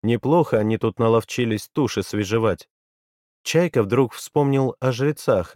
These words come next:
обладавших таким же мастерством — в области препарирования человеческих тел, и невольно вздрогнул. Слишком уж неприятными были сейчас эти свежие воспоминания.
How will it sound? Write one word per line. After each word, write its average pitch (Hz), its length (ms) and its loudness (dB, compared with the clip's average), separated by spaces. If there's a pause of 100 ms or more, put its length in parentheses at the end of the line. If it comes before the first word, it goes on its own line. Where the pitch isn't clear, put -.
(140)
обладавших 117 760 0
таким 135 380 -2
же 120 100 -2
мастерством — 120 760 -2 (260)
в 104 80 -2
области 135 460 0
препарирования 117 960 0
человеческих 120 800 -2
тел, 92 320 -2 (340)
и 123 80 -2
невольно 117 440 0
вздрогнул. 101 680 -2 (520)
Слишком 147 520 0
уж - 140 -4
неприятными 131 760 0
были 123 280 0
сейчас 117 480 -4
эти 110 260 -2
свежие 113 480 -2
воспоминания. 107 880 -4